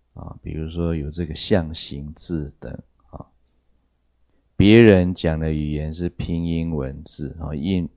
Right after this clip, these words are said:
印度也是拼音的，啊，这个字就是我们现在讲的字母，或是字符啦，啊，就是一个音节的一个，的一个音，啊，带着子音跟母音的，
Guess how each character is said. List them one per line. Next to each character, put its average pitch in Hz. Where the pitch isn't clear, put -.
印 104
度 85
也 73
是 82
拼 82
音 76
的， 71
啊， 78
这 95
个 87
字 -
就 87
是 90
我 78
们 73
现 87
在 80
讲 -
的 69
字 85
母， 71
或 92
是 98
字 90
符 62
啦， 57
啊， 58
就 95
是 90
一 -
个 80
音 90
节 58
的 65
一 64
个， 60
的 73
一 76
个 73
音， 85
啊， 80
带 90
着 78
子 76
音 92
跟 87
母 71
音 78
的， 64